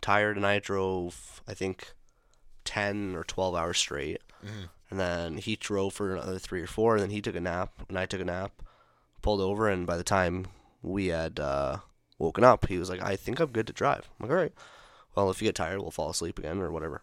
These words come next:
Speaker 1: So, um, she's like, "How do you guys drive that long?" I was like, "You wanna know the truth?" She's like, "Yeah, what is it?" I'm like, "Uh, loud music, um, Red Bull, and a whole pack of cigarettes.
Speaker 2: <laughs>
Speaker 1: Keeps you up all night." <laughs>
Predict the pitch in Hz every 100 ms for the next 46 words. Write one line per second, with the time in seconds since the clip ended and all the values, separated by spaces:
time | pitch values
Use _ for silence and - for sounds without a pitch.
0 | _ - 101 92 - _ - _ _ _
1 | - 101 82 85 - 104 110 170 220 220
2 | 196 196 - 113 127 120 95 98 - -
3 | - - - - 92 95 90 76 - 110
4 | 196 - _ _ _ - - 113 - _
5 | - 190 123 135 170 143 95 - 104 98
6 | - 98 95 98 98 117 139 107 127 175
7 | - - _ _ _ 101 101 95 95 92
8 | 92 78 104 104 120 156 - - - -
9 | _ - 110 107 107 104 98 - 110 -
10 | 123 127 - 151 185 - - - 190 -
11 | - 233 - 180 - 131 123 - 135 165
12 | 180 190 185 117 113 - - -